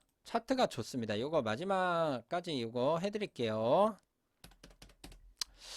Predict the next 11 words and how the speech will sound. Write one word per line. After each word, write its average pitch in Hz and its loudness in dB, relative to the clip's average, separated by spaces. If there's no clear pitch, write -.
지금 254 2
보면은 175 6
얘가 151 4
여기에서 147 6
이렇게, 131 2
이렇게 135 0
지금 127 0
파동이 226 4
나오다가요. 113 4
지금 226 6
여기가 190 10